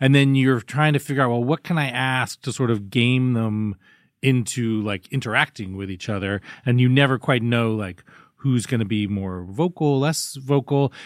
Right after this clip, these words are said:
And this was interesting 'cause there was an interesting mix, even just of, in their sort of experience levels.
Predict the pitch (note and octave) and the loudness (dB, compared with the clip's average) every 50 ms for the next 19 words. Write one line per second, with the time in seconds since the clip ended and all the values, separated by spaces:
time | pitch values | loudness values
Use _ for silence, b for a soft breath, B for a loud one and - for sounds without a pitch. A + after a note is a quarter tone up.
0 | B B E3+ G3 C#4 - C4+ G#3+ F#3+ G#3+ G3+ - - F#3+ D#3+ - D#3+ C3 D3 C#3 | B B 4 4 4 4 4 4 4 4 2 4 2 2 4 4 4 4 4 4
1 | C3+ B2 C3+ B2+ D3+ D3+ C#3+ - - D#3+ C3+ B2 B2 B2+ C3+ C3 - - - - | 4 4 2 2 0 -2 -4 -4 -2 0 2 2 2 2 0 0 -2 -8 -8 -8
2 | - - _ _ _ _ _ - - _ _ _ _ _ _ - E3 D#3+ C#3+ C#3+ | -8 -10 _ _ _ _ _ -20 -20 _ _ _ _ _ _ 0 0 2 4 4
3 | C3+ B2 A#2 - B2+ G#2+ A#2+ - C3+ B2+ B2 A2+ G#2+ - B2 A2+ G2 F#2+ - - | 2 0 0 0 -2 -2 -2 -2 0 2 2 2 0 0 -4 -4 -4 -6 -8 -8
4 | - - E3+ E3+ F3 E3+ D#3+ - - D#3+ D3 D3 C#3+ C#3+ C#3+ C3+ | -4 -2 2 4 4 4 4 2 0 0 2 4 4 4 4 2